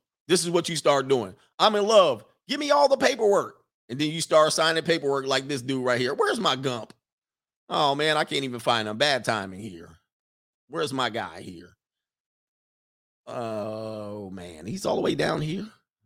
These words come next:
Here he is. "Yeah, I'm in love. Sign it up. Sign me up for everything. <laughs> Sign me up for this. I'll sign this.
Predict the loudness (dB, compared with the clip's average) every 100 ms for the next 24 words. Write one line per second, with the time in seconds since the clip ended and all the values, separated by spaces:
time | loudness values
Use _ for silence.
0 | _ _ _ _ _ _ _ _ 6 8
1 | 10 8 6 0 _ _ _ _ _ _
2 | 2 8 8 8 4 6 6 6 2 -12
3 | _ -4 0 0 2 4 4 2 _ _
4 | _ _ _ -4 2 4 4 2 2 2
5 | 2 2 2 -4 -6 -8 _ _ _ _
6 | _ -20 -20 -20 -4 -2 -2 -6 -18 -8
7 | -4 -4 0 0 0 -2 -2 -4 _ -8
8 | -4 -2 0 0 0 0 -2